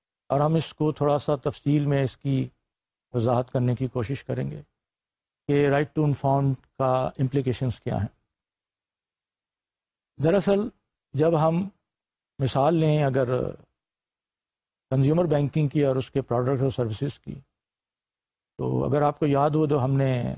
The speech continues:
ویلیو پیکج کی بات کی تھی، تو اس میں ایک ڈائمینشنز تھا انفارمیشنل، کہ کس حد تک ایک کنزیومر، ایک کسٹمر کے حوالے سے ہمیں انفارمیشن ہے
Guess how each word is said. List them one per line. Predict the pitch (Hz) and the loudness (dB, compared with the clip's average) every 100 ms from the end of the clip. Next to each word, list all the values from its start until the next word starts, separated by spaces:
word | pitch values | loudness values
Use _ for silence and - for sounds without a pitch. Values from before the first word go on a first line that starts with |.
| - 123 | -8 -2
ویلیو | 131 151 | 0 0
پیکج | 147 131 151 - | 0 -2 -2 -2
کی | 147 | -2
بات | 120 120 - | 0 -2 -2
کی | 123 | -6
تھی، | 123 131 | -4 -4
تو | 127 | -2
اس | 123 - | -2 0
میں | 147 | 0
ایک | 139 | 0
ڈائمینشنز | 120 120 120 120 147 - | 0 0 0 0 -4 -4
تھا | 131 131 - _ _ | -6 -6 -12 _ _
انفارمیشنل، | 127 117 120 123 - 120 - _ _ _ _ _ _ _ _ - | -6 -2 0 -2 -2 -8 -10 _ _ _ _ _ _ _ _ -16
کہ | - | -2
کس | 220 - 185 | -2 0 -2
حد | - | -2
تک | 170 151 _ _ _ _ - | -2 -4 _ _ _ _ -6
ایک | 135 _ - | -6 _ -4
کنزیومر، | 127 123 143 151 | 0 2 2 2
ایک | 147 143 | 0 -2
کسٹمر | 135 - 139 | -4 -2 -2
کے | 135 | 0
حوالے | 135 117 120 | 0 0 0
سے | - 117 110 _ _ _ _ _ _ _ _ _ | -2 -8 -14 _ _ _ _ _ _ _ _ _
ہمیں | 120 139 | 0 2
انفارمیشن | 139 123 127 127 - 151 | 2 0 0 0 0 0
ہے | 127 127 | 0 0